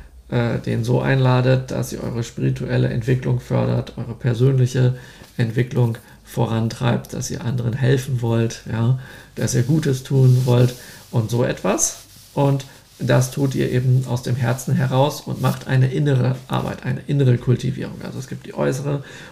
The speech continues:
und die innere. Und da sagt dieser Mönch, dass die innere immer vor der äußeren siegt. Und solange man das begr-, nicht begriffen hat, erlangt man noch keine Erleuchtung.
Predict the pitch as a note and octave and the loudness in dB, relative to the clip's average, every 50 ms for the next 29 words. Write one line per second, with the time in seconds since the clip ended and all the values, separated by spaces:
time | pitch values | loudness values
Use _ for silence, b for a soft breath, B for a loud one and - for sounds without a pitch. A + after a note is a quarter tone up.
0 | B B - A#2+ G#2+ B2+ - - C3 C3 C3 C3 C3 C3 - - - - - - | B B -2 -2 0 0 0 4 6 6 6 6 4 0 -6 -8 -10 -10 -10 -6
1 | C3 C3 C#3 C3+ C3 - C3 - - B2+ A#2+ A#2+ C3 D#3 F3 - - - B B | -4 -2 -2 -2 -2 -4 -6 -8 -6 -4 0 2 2 2 2 0 -4 -10 B B
2 | B B B B B B B - - - A#2+ - - - - D3+ C#3+ C#3+ C#3 C3+ | B B B B B B B -4 -2 -2 -2 -2 -2 -4 -2 0 0 2 2 2
3 | C#3 - C3+ C3 C3 B2+ - B2+ B2 A#2+ - C3+ C#3 C3 - - - B2+ B2 A#2 | 2 0 2 2 0 0 0 0 -2 -2 0 0 0 0 0 0 0 2 4 6
4 | C3 C3+ B2+ B2+ - - - _ B B B B B B B B B B B2+ B2 | 8 6 6 4 0 -12 -16 _ B B B B B B B B B B -4 -2
5 | A#2 A#2+ A#2 A#2+ A#2+ B2 B2 A#2+ A#2+ A#2 A2+ A2+ G#2 - - C3+ A2+ C3+ C3 C3+ | 0 0 0 2 2 2 2 2 2 0 0 -2 -4 -4 -8 -6 -4 -4 -2 0
6 | B2+ - - A2 G#2+ A#2 - B2+ - C3 B2 B2 C3+ C3 - - A#2 A#2 A2+ A#2 | -2 -2 -2 -6 -4 -2 -2 -2 0 2 2 2 2 2 0 -4 -4 -4 -4 -4
7 | - A#2 G#2+ G#2 - - - A2+ A2 A#2 B2 B2 - A2+ A#2+ C3 - - - - | -6 -4 -4 -4 -6 -4 -4 -2 -2 -2 -2 -2 0 -2 -2 -2 -4 -10 -14 -16